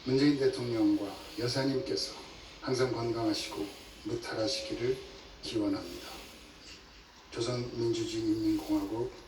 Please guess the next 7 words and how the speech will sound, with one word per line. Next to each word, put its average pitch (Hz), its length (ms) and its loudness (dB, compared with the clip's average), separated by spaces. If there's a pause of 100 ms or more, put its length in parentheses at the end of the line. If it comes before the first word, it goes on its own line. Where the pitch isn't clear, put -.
(220)
국무위원회 127 920 0 (200)
위원장 113 440 -2 (680)
김정은. 98 600 0 (1400)
이천이십 127 600 2
년 127 280 -2
구월 101 380 0
십이 - 300 -6